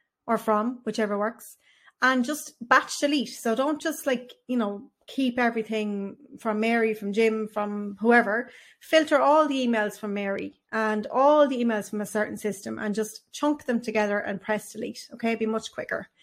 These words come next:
And again, I'm stating the obvious here, but I'm just reminding you of the simple things, 'cause it's always the simple things that are actually the most effective.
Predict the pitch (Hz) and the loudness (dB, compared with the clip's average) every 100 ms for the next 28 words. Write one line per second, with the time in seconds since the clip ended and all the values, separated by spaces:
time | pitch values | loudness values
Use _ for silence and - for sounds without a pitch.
0 | _ - 240 254 262 254 247 247 220 226 | _ 2 4 6 4 2 2 0 2 2
1 | 262 294 294 - 277 349 381 - - _ | 4 2 -2 -2 0 -2 -4 -16 -20 _
2 | - 226 220 240 - 220 233 254 233 220 | -2 0 0 -2 -2 0 2 4 4 4
3 | 214 208 196 196 226 208 196 202 202 202 | 4 2 -4 -6 -4 -4 -6 -6 -6 -6
4 | - 202 202 - 233 269 302 302 311 294 | -10 -16 -18 -6 2 4 4 2 -6 -6
5 | 277 254 233 208 202 196 196 208 202 202 | -4 -4 -4 -2 -2 -4 -4 -4 -4 -6
6 | - 233 208 202 - - 208 - - - | -8 -6 -2 -4 -6 -10 -12 -10 -14 -14